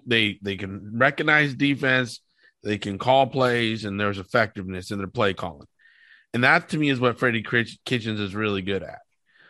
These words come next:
All right. In the N F L, you have to build on plays. You, like you said, you have to have a game plan.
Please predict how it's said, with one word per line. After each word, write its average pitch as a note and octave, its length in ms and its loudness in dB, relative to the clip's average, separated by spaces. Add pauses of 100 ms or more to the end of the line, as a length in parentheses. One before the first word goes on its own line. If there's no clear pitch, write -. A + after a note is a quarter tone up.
(180)
All G#2 60 2
right. G#2+ 260 4 (320)
In C3 120 6
the C#3 100 8
N F#3 100 6
F F#3+ 140 0
L, D#3+ 180 6
you D3 220 0
have D3+ 360 2
to C#3+ 80 -4
build D3 440 2
on A2+ 300 0
plays. F#2 600 -6 (440)
You, B2 120 -6
like A#2 220 0
you C#3 160 4
said, A2+ 220 0
you G#2+ 80 2
have A#2+ 140 4
to C3 40 2
have B2 80 2
a A2+ 60 0
game A2+ 360 -2
plan. G2+ 380 -4